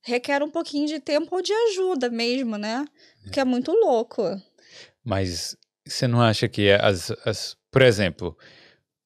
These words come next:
Speaker 2: você vê com a expectativa em dia? Porque às vezes, eh, você fala assim, "Pô, três meses aqui eu ainda não consigo me comunicar." Aí, às vezes, a própria, as nossas expectativas é o que deixa a gente pra
Speaker 1: Mal,
Speaker 2: baixo, né?
Speaker 1: é.
Speaker 2: Porque às vezes a gente tá sabendo.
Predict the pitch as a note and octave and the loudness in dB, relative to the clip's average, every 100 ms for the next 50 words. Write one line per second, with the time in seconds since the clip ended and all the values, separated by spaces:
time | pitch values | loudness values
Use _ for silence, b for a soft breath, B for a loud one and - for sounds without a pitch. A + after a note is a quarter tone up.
0 | _ F#2+ G#2 - A2 G#2+ G#2+ - G#2+ F#2+ | _ 0 2 4 4 4 2 4 2 4
1 | - F#2+ - G#2 F#2+ F2 F#2 F2+ F2 - | 4 4 4 0 0 4 6 6 4 0
2 | A#2+ G2+ G2+ E2+ G2+ D3+ C#3 - A2 C3 | 0 0 0 0 2 4 2 -2 0 4
3 | A#2 G#2 A#2+ B2+ C3+ B2 A#2+ B2+ - A2+ | 4 4 0 0 -2 -4 -8 -8 -2 0
4 | A2 - A2 - B2+ A2 - C#3 D3 A2 | 0 -4 -10 -2 -2 0 0 2 2 0
5 | G#2+ A2 C3 C3+ C3+ A2 G#2 B2 B2+ B2+ | -4 -2 -2 -4 -4 -4 -4 -2 0 0
6 | C3 B2+ C3 C3 B2+ - B2+ B2+ B2+ B2+ | 0 -4 -4 -6 -8 -8 -8 -8 -8 -8
7 | A#2+ A#2+ A#2+ A#2 - G2+ F#2+ F2+ _ _ | -10 -10 -8 -10 -6 -4 -4 -10 _ _
8 | _ _ - A2 A2 B2 B2 C3+ C3 - | _ _ 0 0 2 2 4 4 4 4
9 | E3+ F3 B2 C3 D3+ F#3 D3 - D#3+ - | 6 6 2 4 2 -2 -2 2 2 2
10 | C#3 D3 D#3 D#3+ E3+ G3 D3 D#3 F3 D3+ | 0 0 0 0 0 -4 0 0 2 0
11 | C3+ D#3 - C#4 B3+ _ _ _ _ - | 0 -2 -4 -6 -6 _ _ _ _ 2
12 | A3+ G3 G3 C#3+ B2+ - B2 G3+ F3 F3 | 6 8 8 8 6 2 -4 -2 0 2
13 | C#3 D3+ E3 E3+ E3 F3+ G3+ - G3+ E4 | 2 2 2 0 0 -2 -2 0 2 2
14 | E4+ C#4 C4 F#3+ A2 | 2 4 6 4 0